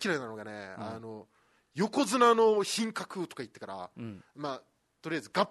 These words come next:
Speaker 1: ぷり四つになって戦いみたいなのあるのよ、なんか相撲の。
Speaker 2: い-、い-、
Speaker 1: くだらん、くだらん意見よ。
Speaker 2: あー。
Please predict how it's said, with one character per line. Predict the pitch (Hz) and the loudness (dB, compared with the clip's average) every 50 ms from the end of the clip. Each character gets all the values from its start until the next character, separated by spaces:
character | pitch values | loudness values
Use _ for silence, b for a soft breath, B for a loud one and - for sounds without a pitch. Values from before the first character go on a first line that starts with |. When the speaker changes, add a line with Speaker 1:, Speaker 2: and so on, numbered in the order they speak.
| - - | -2 -4
Speaker 1:
ぷ | 277 | -2
り | 262 240 | -2 0
四 | 190 | -2
つ | - - 160 | -2 -6 -8
に | 147 135 | -8 -6
な | 135 139 | -6 -8
っ | - | -8
て | - 127 | -12 -16
戦 | - - 135 160 - 180 156 | -18 -14 -12 -2 0 0 0
い | 127 | 0
み | 120 120 | -2 -6
た | 123 | -10
い | 117 | -10
な | 110 107 | -10 -12
の | 95 - 135 | -10 -6 -4
あ | 156 | -4
る | 165 202 | -2 0
の | 185 151 | -2 -2
よ、 | 110 101 | -2 -4
な | 120 131 | -6 -10
ん | 123 | -10
か | - 95 90 | -10 -14 -14
相 | - - - 160 160 | -14 -10 -6 -4 -2
撲 | 156 160 151 | 0 0 0
の。 | 143 147 143 - _ _ _ _ | -2 -4 -6 -8 _ _ _ _
Speaker 2:
い-、 | - 135 139 - - | -12 -12 -12 -12 -12
い-、 | 143 139 143 - | -12 -12 -4 -2
Speaker 1:
く | - - 240 180 | 0 0 2 2
だ | 190 175 | 0 0
ら | 170 160 | 0 -2
ん、 | 151 139 | -4 -6
く | - - 202 | -8 -2 0
だ | 196 180 | 2 2
ら | 185 | 2
ん | 175 156 | 0 -2
意 | 147 - | -2 -2
見 | 214 180 147 | -2 -2 0
よ。 | 131 143 190 - _ | -2 -4 -6 -8 _
Speaker 2:
あ | 143 | -6
ー。 | 131 123 120 113 113 107 101 | -6 -4 -4 -4 -6 -8 -10